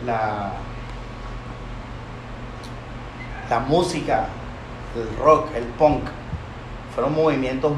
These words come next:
literalmente de rebelión, anti todo, anti todo. Y hoy estamos en un mundo libre, al menos en Occidente.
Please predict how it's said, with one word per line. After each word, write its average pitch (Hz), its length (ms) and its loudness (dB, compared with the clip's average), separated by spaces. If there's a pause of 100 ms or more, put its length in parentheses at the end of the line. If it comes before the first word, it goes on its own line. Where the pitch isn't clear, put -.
(140)
literalmente 139 880 4 (400)
de 135 100 -2
rebelión, 127 600 0 (580)
anti 127 340 0
todo, 135 320 6 (1600)
anti 120 300 -2
todo. 117 320 6 (3000)
Y 151 160 4
hoy 156 160 10
estamos 151 340 4
en 143 60 4
un 139 120 2
mundo 143 300 2
libre, 135 360 2 (920)
al 123 100 0
menos 135 220 2
en 147 60 4
Occidente. 131 520 -2